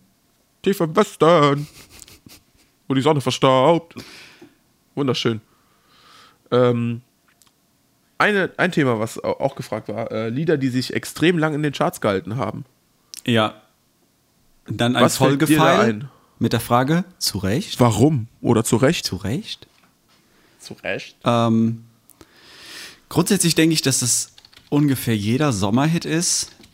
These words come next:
Speaker 2: wo ich denke, ja, zu Recht,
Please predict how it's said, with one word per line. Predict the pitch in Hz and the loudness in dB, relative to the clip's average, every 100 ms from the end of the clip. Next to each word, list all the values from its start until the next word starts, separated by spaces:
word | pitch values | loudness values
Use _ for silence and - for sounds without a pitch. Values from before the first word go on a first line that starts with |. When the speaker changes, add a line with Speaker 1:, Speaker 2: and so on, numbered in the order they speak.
| _ _ _ | _ _ _
Speaker 2:
wo | 104 113 | -4 -2
ich | 113 | 0
denke, | - 123 123 117 113 - - - | 0 0 0 0 0 -4 -20 -12
ja, | 101 - 104 104 113 123 131 139 139 - _ _ _ - _ - | -10 -8 -10 -8 -4 0 2 2 -2 -6 _ _ _ -20 _ -20
zu | - - | -8 -2
Recht, | 110 107 123 165 - - - | 0 2 0 0 -4 -8 -14